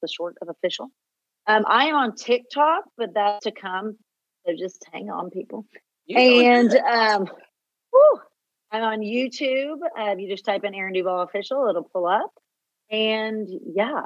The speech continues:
Speaker 1: I, I think I'm on, like, every platform <laughs> there is. But,
Speaker 2: Yeah, yeah,
Speaker 1: oh, and
Speaker 2: yeah.
Speaker 1: Facebook, Facebook, Erin Duval Official as well. I made it really easy. So you kinda just type in Erin. If you go to my link tree, you'll find it all. And if you go to Erin Duval Official on Instagram,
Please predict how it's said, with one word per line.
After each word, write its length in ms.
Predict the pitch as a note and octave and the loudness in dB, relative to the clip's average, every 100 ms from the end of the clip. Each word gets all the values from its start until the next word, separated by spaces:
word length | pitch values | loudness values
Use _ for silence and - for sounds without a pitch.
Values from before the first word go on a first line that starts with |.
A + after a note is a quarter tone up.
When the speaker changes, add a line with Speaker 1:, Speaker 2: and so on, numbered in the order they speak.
| - | 0
Speaker 1:
I, 180 | F#3 F3+ _ _ _ _ _ _ _ | 0 0 _ _ _ _ _ _ _
I 40 | D#3+ | -10
think 240 | - A3+ | -6 -4
I'm 140 | C#4 G#3+ | -2 0
on, 200 | F#3+ E3+ | -2 -2
like, 200 | D#3+ D#3 D#3+ | -4 -2 -4
every 280 | - D#3 | -2 -4
platform 540 | - D3+ - - - G#3+ | -4 -4 -4 -6 0 4
<laughs> 20 | |
there 240 | C4 D#4+ | 6 6
is. 520 | F4 E4 E4+ E4 C4+ - | 6 4 4 4 2 -2
But, 160 | B3+ C#4 C4 | -2 2 2
Speaker 2:
Yeah, 140 | A3 | 2
yeah, 40 | G#3+ | 4
Speaker 1:
oh, 120 | D4 E4+ | 4 6
and 100 | E4+ | 4
Speaker 2:
yeah. 60 | |
Speaker 1:
Facebook, 360 | F#4+ - C#4+ G3+ _ _ _ _ | 2 4 2 2 _ _ _ _
Facebook, 260 | B3+ A3+ F#3+ G#3 | 2 2 -8 -8
Erin 180 | G#3+ G3 | -6 -2
Duval 240 | G3 F3+ | -2 -4
Official 320 | F3 E3+ - | -6 -10 -10
as 60 | D#3+ | -10
well. 140 | D#3+ - _ | -12 -16 _
I 40 | |
made 140 | D4+ F#4 | 0 2
it 40 | |
really 180 | B3+ A3 | 4 4
easy. 340 | F3+ D#3+ G#3 _ _ _ _ | 2 -2 -8 _ _ _ _
So 220 | G3+ F3 E3+ | -2 -2 -6
you 80 | - | -6
kinda 120 | A#3+ G#3+ | -4 -4
just 120 | G3+ | -2
type 200 | A3 G#3 | -2 0
in 100 | G3+ | -2
Erin. 220 | G3 G3 A#3+ | -2 2 4
If 120 | A3 | 4
you 80 | B3 | 4
go 100 | D4 | 4
to 80 | C4+ | 4
my 160 | A3+ | 0
link 280 | G3 A3 A3+ | 0 -4 -8
tree, 360 | - B3 B3 A#3+ _ _ - | -6 -4 -4 -8 _ _ -6
you'll 120 | A3 - | -6 -4
find 220 | F3+ F3 | -6 -4
it 60 | D#3+ | -2
all. 400 | D#3 D#3+ E3 E3+ _ | 0 -2 -4 -10 _
And 100 | F#3 | -6
if 60 | F3 | 0
you 60 | |
go 140 | F#3+ F#3+ | 4 6
to 220 | F#3 F3+ | 4 2
Erin 200 | F#3+ F#3+ | -2 2
Duval 220 | F#3 F3+ | 4 4
Official 640 | F3 _ F#3 - F3 E3+ - | 2 _ -2 2 2 2 0
on 440 | F3 E3+ E3 E3 D3+ _ _ _ _ _ _ _ _ _ _ _ G#3+ | -4 -4 -6 -12 -14 _ _ _ _ _ _ _ _ _ _ _ 0
Instagram, 320 | G3+ G3 | 2 2